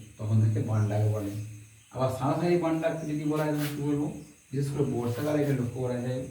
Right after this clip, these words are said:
উম, সারাসারি বানডাকটা যখন প্রচণ্ড স্পিডে বর্ষার জল, আহ, নদীর মধ্যে দিয়ে বয়ে আসে। আবার কী হয় না, ওই সময় জোয়ার হলে কী হয়, উজানের দিক থেকে, মানে মোহনা দিয়ে উজানের হয়ে যখন জল উপরে উঠতে থাকে,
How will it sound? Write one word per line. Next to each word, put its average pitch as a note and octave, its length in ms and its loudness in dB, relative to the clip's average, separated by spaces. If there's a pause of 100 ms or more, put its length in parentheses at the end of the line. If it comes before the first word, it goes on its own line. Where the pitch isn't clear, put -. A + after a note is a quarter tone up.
(140)
উম, A#2+ 260 -4
সারাসারি A#2 320 -2
বানডাকটা A2+ 480 0 (560)
যখন D3+ 320 0
প্রচণ্ড D3+ 420 -2
স্পিডে A#2 600 0 (460)
বর্ষার B2 460 2
জল, C3+ 260 2
আহ, - 560 -8
নদীর A#2+ 320 2
মধ্যে D3 220 4
দিয়ে C#3 180 2
বয়ে A#2 260 2
আসে। A2 300 2 (580)
আবার D3 280 2 (100)
কী D#3+ 80 -4
হয় D#3 160 0
না, C#3+ 80 2
ওই B2+ 120 2
সময় C#3 260 -2
জোয়ার C3 320 2
হলে A#2+ 220 0
কী A2+ 180 -4
হয়, A2+ 160 0 (360)
উজানের C#3 460 4
দিক C3+ 260 -2
থেকে, C3+ 220 2
মানে B2 320 0
মোহনা A#2+ 440 2
দিয়ে C#3+ 200 4
উজানের B2+ 500 2
হয়ে B2+ 160 0
যখন B2 400 -2 (340)
জল A#2+ 240 0
উপরে B2 200 -4
উঠতে A2+ 220 -2
থাকে, A2 280 4